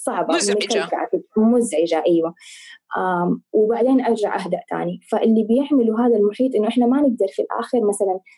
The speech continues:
Speaker 1: نحمي أولادنا من إنه الحياة، نعمل لهم حياة آمنة للأبد، بس إنه وجود هذا المحيط، المحيط إنه لما يجي ل-، لطفلي مثلًا، آه، ولد ي-، آه، يأذي في المدرسة، وجود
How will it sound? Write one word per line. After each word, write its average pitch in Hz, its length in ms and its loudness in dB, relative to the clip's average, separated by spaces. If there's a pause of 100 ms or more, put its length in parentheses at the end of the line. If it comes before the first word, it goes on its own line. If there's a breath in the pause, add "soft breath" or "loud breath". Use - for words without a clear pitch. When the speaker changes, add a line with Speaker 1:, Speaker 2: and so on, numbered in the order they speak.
(140 soft breath)
Speaker 1:
نحمي 233 340 0
أولادنا 208 460 0
من 190 180 0
إنه 202 140 2
الحياة، 208 320 0
نعمل 202 400 2
لهم 208 200 0
حياة 196 400 0
آمنة 165 340 -10
للأبد، 359 580 -2 (540)
بس 240 360 -2 (120)
إنه 302 560 4 (320)
وجود 247 400 2
هذا 254 220 2
المحيط، 226 360 0
المحيط 226 460 2 (100)
إنه 190 300 0 (600 soft breath)
لما 202 600 2
يجي 220 520 2
ل-، 196 600 2
لطفلي 202 480 0
مثلًا، 240 540 2
آه، 185 200 -2
ولد 233 420 0
ي-، 180 280 2
آه، 190 340 -4 (300)
يأذي 196 380 2
في 208 80 -2
المدرسة، - 440 -2 (800 soft breath)
وجود 226 640 2